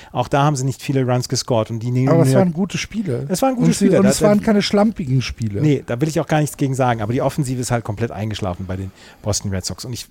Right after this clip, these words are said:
Speaker 1: wir, wir sprechen viel zu viel über die Boston Red Sox heute schon wieder. Ich bin sauer.
Speaker 2: Jawohl. Okay.
Speaker 1: Über die, die, diese zwei
Speaker 2: <laughs>
Speaker 1: Niederla-, diese zwei Niederlagen gegen die Rockies haben mich sauer gemacht.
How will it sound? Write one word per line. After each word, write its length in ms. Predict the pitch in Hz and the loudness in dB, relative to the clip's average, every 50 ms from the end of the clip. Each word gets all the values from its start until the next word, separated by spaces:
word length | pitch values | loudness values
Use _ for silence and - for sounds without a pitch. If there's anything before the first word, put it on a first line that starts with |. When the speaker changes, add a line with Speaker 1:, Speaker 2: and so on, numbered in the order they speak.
| - - - | -20 -10 -4
Speaker 1:
wir, 220 | - 135 131 117 113 | 0 0 0 0 0
wir 200 | 127 131 127 120 | -2 0 0 -2
sprechen 320 | - - - 135 127 120 113 | -4 -4 -2 -2 -2 -2 -4
viel 140 | - 127 | -8 -10
zu 100 | - - | -10 -12
viel 200 | 98 - - 113 | -12 -10 -8 -6
über 100 | 110 98 | -6 -6
die 60 | 95 95 | -8 -8
Boston 260 | - 82 - - 95 | -10 -12 -12 -12 -12
Red 120 | 87 78 - | -12 -12 -12
Sox 200 | 95 - - - | -14 -14 -12 -12
heute 120 | 82 - | -12 -12
schon 120 | - 87 | -12 -12
wieder. 100 | 85 92 | -12 -14
Ich 100 | - - | -12 -10
bin 200 | - 131 127 117 | -8 -6 -6 -6
sauer. 160 | 101 - - - 104 | -6 -6 -4 -2 -2
Speaker 2:
Jawohl. 220 | 87 80 92 95 98 - _ _ _ _ - | -2 -4 -6 -8 -10 -14 _ _ _ _ -10
Okay. 220 | 120 120 - - | -10 -8 -4 -2
Speaker 1:
Über 140 | 131 127 135 | 0 0 0
die, 260 | - - - 208 135 | 0 2 2 2 2
die, 160 | 127 131 156 196 | 2 2 2 4
diese 200 | 147 156 135 156 | 2 2 0 0
zwei 200 | 180 - 151 156 | 0 2 2 4
Speaker 2:
<laughs> 0 | |
Speaker 1:
Niederla-, 360 | 165 180 180 170 151 143 135 127 | 4 4 4 4 4 2 0 -2
diese 220 | 127 135 143 131 | -4 -4 -4 -4
zwei 180 | 117 - 156 156 | -2 -2 0 2
Niederlagen 580 | 165 165 165 147 139 139 131 135 135 139 135 | 2 4 4 4 4 2 2 2 0 -2 -2
gegen 220 | 123 131 127 127 123 | -2 -2 -2 -2 -2
die 360 | 117 123 120 117 120 - - - - 151 | -2 -2 0 0 -2 -4 -6 -12 -12 -6
Rockies 440 | 127 127 139 147 - 165 143 - | -2 0 0 0 0 -2 -4 -2
haben 200 | - 120 120 123 | 0 0 0 0
mich 200 | 123 120 - - | -2 -4 -4 -8
sauer 400 | - - - - 113 104 104 95 | -12 -8 -4 -4 -2 -2 -4 -8
gemacht. 360 | 90 87 80 73 - - - | -8 -12 -14 -14 -18 -20 -20